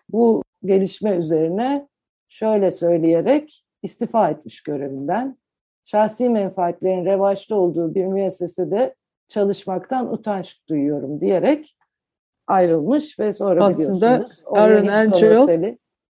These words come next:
Speaker 1: yapılmış.
Speaker 2: şey yapmış, direnmiş yani ilk
Speaker 1: Evet, tek başına
Speaker 2: <laughs> direnenlerden.
Speaker 1: direnmiş.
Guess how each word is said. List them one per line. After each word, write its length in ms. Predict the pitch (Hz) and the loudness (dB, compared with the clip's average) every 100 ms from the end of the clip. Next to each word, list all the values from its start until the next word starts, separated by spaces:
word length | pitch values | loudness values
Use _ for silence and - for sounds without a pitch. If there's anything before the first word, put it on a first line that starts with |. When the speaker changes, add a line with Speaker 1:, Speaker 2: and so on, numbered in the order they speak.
| _ | _
Speaker 1:
yapılmış. 380 | 202 202 202 175 | -4 -2 -2 0
Speaker 2:
şey 100 | 160 | 4
yapmış, 720 | 269 247 - 175 - - _ 190 | 4 4 0 -14 -14 -20 _ 0
direnmiş 600 | 196 202 208 240 302 - | 2 2 2 -2 -2 0
yani 260 | 190 170 | 0 0
ilk 220 | - 208 190 | -2 0 2
Speaker 1:
Evet, 360 | 196 190 190 | 4 2 4
tek 240 | 233 208 214 | 0 2 0
başına 280 | 220 247 214 | 4 6 6
Speaker 2:
<laughs> 40 | |
direnenlerden. 440 | 214 196 196 196 | 6 4 4 4
Speaker 1:
direnmiş. 440 | 202 208 196 - | 4 2 0 -8